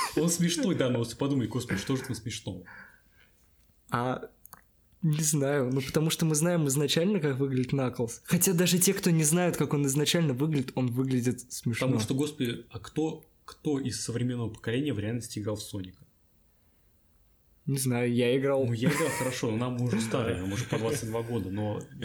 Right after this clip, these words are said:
Speaker 1: взять
Speaker 2: <laughs> Неправда, мне, мне не двадцать два
Speaker 1: взять
Speaker 2: года.
Speaker 1: четырнадцатилетних людей или тринадцать, которые д-, действительно используют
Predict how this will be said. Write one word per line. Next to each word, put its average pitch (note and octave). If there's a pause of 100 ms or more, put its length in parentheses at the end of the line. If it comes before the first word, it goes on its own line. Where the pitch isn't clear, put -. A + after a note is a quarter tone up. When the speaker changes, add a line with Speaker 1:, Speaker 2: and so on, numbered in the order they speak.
(160)
Speaker 1:
взять C#3+ (140)
Speaker 2:
<laughs> D3
Неправда, D3
мне, C3+
мне C3+
не C3+
двадцать A#2+
два A#2+
Speaker 1:
взять A#2
Speaker 2:
года. A#2+
Speaker 1:
четырнадцатилетних C3
людей A#2
или G#2+
тринадцать, A#2
которые A#2
д-, A#2+
действительно D3+
используют B2+